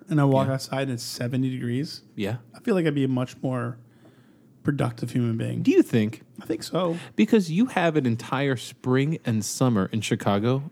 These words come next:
Speaker 2: Are you a
Speaker 1: So
Speaker 2: much
Speaker 1: hot.
Speaker 2: more, are you a much more productive person?
Speaker 1: Outside of work?
Speaker 2: Yeah.
Speaker 1: No, it's cold.
Speaker 2: Th-, th-, <laughs> this is what I mean. I feel like
Speaker 1: Yeah, but I feel like if it's seventy,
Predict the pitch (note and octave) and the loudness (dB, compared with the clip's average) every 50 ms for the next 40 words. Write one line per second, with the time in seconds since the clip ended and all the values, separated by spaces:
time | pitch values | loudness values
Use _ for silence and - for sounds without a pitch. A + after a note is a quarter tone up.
0 | - - B2 C3+ E3+ F#3+ F#3+ G#3+ F3+ D3 C3 B2+ B2+ C#3 C#3+ C3 B2+ A2+ - - | 0 2 4 6 6 6 6 6 6 6 4 4 4 4 4 4 4 2 0 2
1 | C3+ C#3+ F3+ A3 A3+ E3+ A#2 G2+ G2 G2+ - - A2+ G2+ G2+ - - G2 F#2+ F#2 | 2 4 4 6 4 4 4 2 0 0 0 0 2 2 2 0 0 0 -2 -2
2 | G#2 - A2 F#2+ - G2 F#2+ F#2+ - - B2+ C3 B2 - _ _ _ _ _ _ | -2 -2 -6 -4 -2 -2 -2 -2 -4 -6 -6 -6 -8 -12 _ _ _ _ _ _
3 | _ _ _ _ _ _ _ _ _ _ _ _ _ _ _ _ _ _ _ _ | _ _ _ _ _ _ _ _ _ _ _ _ _ _ _ _ _ _ _ _
4 | _ - D3+ D3 - D#3+ D3+ C#3+ C3+ C3 C#3+ G3 C#4 D4+ - - - _ _ _ | _ -2 0 2 4 2 2 4 2 2 2 2 2 0 -4 -12 -20 _ _ _
5 | _ _ _ _ - C#4 A#3+ C3 - - _ _ _ _ _ _ _ _ _ _ | _ _ _ _ 2 2 2 2 0 -2 _ _ _ _ _ _ _ _ _ _
6 | _ _ _ _ _ _ _ _ _ - _ _ _ _ _ _ _ - - _ | _ _ _ _ _ _ _ _ _ -20 _ _ _ _ _ _ _ -20 -20 _
7 | _ _ _ _ _ _ _ _ _ _ _ - C#3+ F3 A3+ - - A#2 - - | _ _ _ _ _ _ _ _ _ _ _ -2 0 0 0 0 -2 -4 -6 -4
8 | - - E3+ - D#3 D3 - B2 - - - E3 G3 F#3+ F3+ D#3 - - - - | 2 4 4 4 4 2 0 -2 -6 2 4 4 8 8 8 8 8 4 -6 -20
9 | - - - - - - - _ _ _ _ _ _ _ _ _ _ - - - | -20 -20 -20 -20 -20 -20 -20 _ _ _ _ _ _ _ _ _ _ -20 -20 -8
10 | - - G4+ D#4+ C#4+ C#4 C4 C4 B3+ C4+ C4+ A3+ D3 A2+ - - E3+ F3+ - B3 | 0 2 4 6 6 6 4 4 4 6 6 6 6 4 4 2 2 4 6 6
11 | A#3+ G3+ F3+ C#4+ D4+ C#4+ A3 G#3+ A3 G3+ C4 C4 C4 A3+ A3 G3+ G3 - - - | 6 6 6 6 8 8 8 8 8 8 8 8 8 8 6 6 6 4 2 0
12 | - - G3 G#3+ B3+ D4+ D#4 B3+ F#3+ D#3 C3+ C3 D3+ G3+ G#3 G3+ - | 4 6 6 8 8 8 8 8 8 6 6 6 4 4 2 0 -2